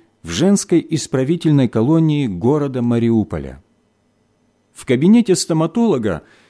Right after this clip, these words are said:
я обратил внимание на девушку-подростка с ангельскими чертами лица и идеальной фигурой. Ее звали Анна.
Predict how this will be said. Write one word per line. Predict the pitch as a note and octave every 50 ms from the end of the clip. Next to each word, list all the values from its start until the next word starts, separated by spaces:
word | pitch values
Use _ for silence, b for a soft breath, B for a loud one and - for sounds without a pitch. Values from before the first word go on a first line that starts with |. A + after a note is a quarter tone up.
| b b b _ _ _
я | - F#2 A#2 F#3 G#3+
обратил | G#3+ F3 F3+ F3 D#3 - A3 G#3
внимание | F3 D3+ D#3 D#3 D3+ D3+ E3+ G3 G#3 G#3 G3 F#3+ E3+
на | D3+ D3 C#3
девушку-подростка | B2+ A#2 C#3+ G3 G3+ G3 F#3 F#3+ - - E3+ E3 - F3+ F3 D3+ D#3 C3+ B2+ B2 A2 - - - - A2 G2 F#2 b b b b b b b b
с | - - - C#3
ангельскими | C#3 C#3+ C3+ A2 A#2+ A2 - - - A#2+ A#2 A2
чертами | - - G2+ F#2 - - C#3 C3+ C3 A#2
лица | G#2+ G2 F2+ F2 - - - D#3+ F3 F3 E3+ b b b _ -
и | D3 C3+ - - _
идеальной | - D#3 C3+ A#2+ A2+ A#2+ B2 D3 E3+ F#3 F3+ F3 E3+
фигурой. | - - D#3+ C3 A#2 A2 F#2 D2+ C#2+ B1+ B1 - _ _ _ _ _ _ _ _ _ _ _ _ _ _ _ _ _ _ _ _
Ее | - G2 G#2 B2 A#2 B2+ G3+ A3
звали | F#3+ C#3+ B2+ A#2+ D3+ D3 C#3+ D3 C#3 C#3+ C#3 C#3 _ _ _ _ _ _ _ _ _ -
Анна. | G#2+ G2+ F2+ E2+ E2+ D#2 C#2 B1+ B1+ C2